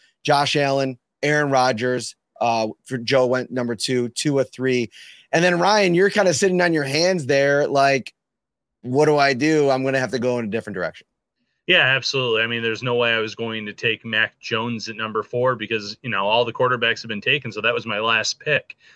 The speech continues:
Speaker 2: Oh, so, so the thinking was, you know, you can get two of these other positions.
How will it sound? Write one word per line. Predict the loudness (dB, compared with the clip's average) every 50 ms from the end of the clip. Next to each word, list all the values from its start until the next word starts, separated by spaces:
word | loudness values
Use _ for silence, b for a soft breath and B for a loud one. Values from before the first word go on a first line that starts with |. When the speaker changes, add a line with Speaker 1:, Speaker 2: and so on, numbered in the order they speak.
| b b b 0
Speaker 2:
Oh, | 0 2 2
so, | 0 0 -2 -4 -4 -4 _ _ -14
so | -6 -2 0 0
the | 0 0
thinking | 0 -2 -2 -2 -2 -4 -2 2
was, | 2 4 4 4 2 0 -2 -2 -4
you | -4
know, | -2 -2
you | -4 -4 -6 -6
can | -8 -6 -4
get | -2 -4 -4 -4
two | -6 -4 -2 -2
of | -2 -4
these | -6 -4 -2
other | -2 0 0 -2
positions. | -4 -6 -10 -4 -2 -2 -2 -2 -2 -4 -6 -6 -8 -8 -10